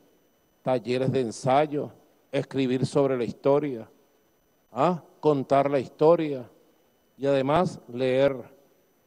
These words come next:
Construir una generación de lectores, lectoras, escritores, escritoras, de gente de bien,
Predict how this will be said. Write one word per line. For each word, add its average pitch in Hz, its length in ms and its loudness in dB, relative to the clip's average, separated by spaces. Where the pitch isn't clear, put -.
Construir 156 560 2
una 202 220 4
generación 196 960 2
de 156 140 0
lectores, - 800 2
lectoras, 156 840 0
escritores, 151 880 2
escritoras, 147 880 2
de 151 120 2
gente 170 380 2
de 175 140 6
bien, 151 480 2